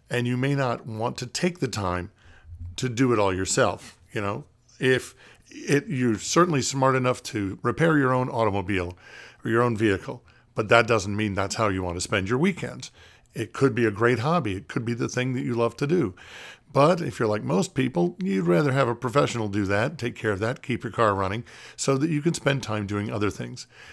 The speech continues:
And that's why we hire people to dry clean our clothes or mow the lawn or, you know, go to a restaurant and eat a meal. That's why we hire professionals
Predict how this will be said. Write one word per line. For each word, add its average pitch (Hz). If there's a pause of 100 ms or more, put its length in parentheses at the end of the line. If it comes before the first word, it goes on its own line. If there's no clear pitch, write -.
(120)
And 113
that's 131
why 131
we 143
hire 156
people 104
to 95 (460)
dry 117
clean 117
our 104
clothes 104
or 90
mow 117
the 110
lawn 117
or, 98 (400)
you 117
know, 98 (100)
go 117
to 113
a 113
restaurant 120
and 98
eat 98
a -
meal. 120
That's 104
why 123
we 117
hire 156
professionals 107